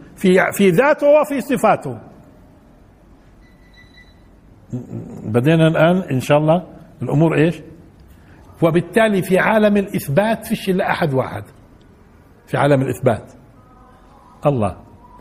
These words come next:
ولذلك بتسمعوش العرب بتقول عن غير الله أحد. ها؟ إيه، إيه، بالنفي، آه. ف-، فهمنا. ولذلك لما في آخر النفي شو قال؟ هيها، "قل هو الله"، هي في الإثبات،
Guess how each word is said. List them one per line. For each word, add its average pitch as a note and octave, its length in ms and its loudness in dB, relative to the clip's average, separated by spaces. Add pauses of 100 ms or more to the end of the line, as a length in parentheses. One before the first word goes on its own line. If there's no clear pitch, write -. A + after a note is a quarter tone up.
(580)
ولذلك D#3 320 2
بتسمعوش F3+ 500 0
العرب D3 400 2
بتقول E3+ 400 0
عن C#3+ 140 0
غير D#3+ 320 2
الله D3 260 2 (240)
أحد. - 240 -8 (2250)
ها؟ F3+ 380 -2 (360)
إيه، A#3 160 2 (200)
إيه، F3+ 240 -2
بالنفي، B3 460 2
آه. C4 220 2 (1800)
ف-، - 340 -2
فهمنا. E3 280 2 (280)
ولذلك G#3+ 380 2
لما A3 180 2
في A3+ 100 -2
آخر A#3+ 260 2
النفي A#3 240 0
شو G3+ 120 -4
قال؟ F#3+ 280 0 (160)
هيها، C3+ 300 2 (320)
"قل B3+ 160 2
هو C4 180 4
الله"، B3 180 2 (280)
هي A3 140 2
في G3 100 -2
الإثبات، B2+ 380 -2